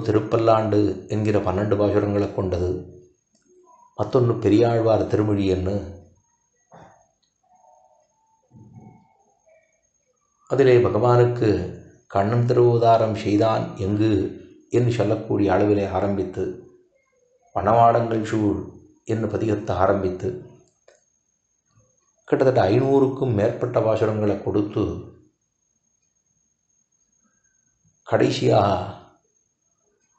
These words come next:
"சென்னியோங்குதன் திருவேங்கடமுடையாய்" என்கிற பதிகத்தாலே தன்னுடைய பெரியாழ்வார் திருமொழியை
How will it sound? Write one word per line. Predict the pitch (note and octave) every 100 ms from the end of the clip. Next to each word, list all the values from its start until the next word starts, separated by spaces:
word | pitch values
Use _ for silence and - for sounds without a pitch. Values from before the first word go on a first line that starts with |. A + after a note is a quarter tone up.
| -
"சென்னியோங்குதன் | - A#2 B2 B2+ B2+ B2 A#2+ G#2+
திருவேங்கடமுடையாய்" | G#2+ G#2 A#2 A#2 A2 A2 G#2+ G#2 G#2 F#2+ F2+ -
என்கிற | G#2+ A#2 A2
பதிகத்தாலே | G2+ G#2+ G#2+ - G2+ G2 G2+ F#2 E2+ -
தன்னுடைய | A2+ G#2 G2+
பெரியாழ்வார் | F#2+ F#2 G#2+ G#2 G2+ G2 E2+ - -
திருமொழியை | - G#2 G#2 G#2+ G#2+ A2